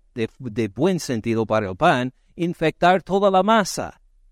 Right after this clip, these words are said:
Ahora, lo que dice Jesús es que esta doctrina de los fariseos y de los saduceos, o de los fariseos y los escribas,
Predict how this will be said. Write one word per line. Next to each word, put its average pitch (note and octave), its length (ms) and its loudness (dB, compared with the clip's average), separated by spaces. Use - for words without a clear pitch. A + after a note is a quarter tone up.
Ahora, E3 340 0
lo C3 140 0
que C3 180 -6
dice F3+ 340 -2
Jesús G#3+ 480 -4
es D#3+ 160 -4
que C#3 240 -6
esta A3 380 -2
doctrina F#3+ 1040 -2
de E3 400 0
los C#3 260 -2
fariseos F3 800 -2
y G#3 100 -2
de G3 200 0
los G#3+ 340 -2
saduceos, E3+ 1040 -2
o C#3+ 100 -6
de C3 140 -2
los B2+ 180 -4
fariseos E3+ 640 -2
y A3 60 0
los G3 220 0
escribas, D#3 720 -2